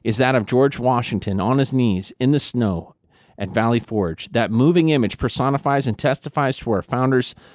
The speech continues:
dependence upon divine providence during the darkest hours of our revolutionary struggle. And here's, here's an excerpt, uh, that George Washington,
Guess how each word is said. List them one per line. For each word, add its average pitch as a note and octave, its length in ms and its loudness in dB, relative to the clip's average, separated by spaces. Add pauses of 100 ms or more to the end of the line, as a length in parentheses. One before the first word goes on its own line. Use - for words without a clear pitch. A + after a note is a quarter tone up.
(100)
dependence D3+ 480 0
upon A#2+ 300 -2
divine A#2 340 -2
providence C#3+ 560 -2
during G2+ 220 -2
the F2 80 -4
darkest - 480 -6
hours F#2+ 340 -8
of F#2+ 80 -6
our F#2+ 140 -4
revolutionary G#2 640 -4
struggle. - 500 -10 (1500)
And A2+ 100 -2
here's, E3 360 2
here's G3 240 2
an A#2+ 140 -2 (120)
excerpt, B2+ 560 -4 (1200)
uh, G2+ 460 0 (340)
that A2 160 -2
George C#3 300 2
Washington, A#2+ 800 -2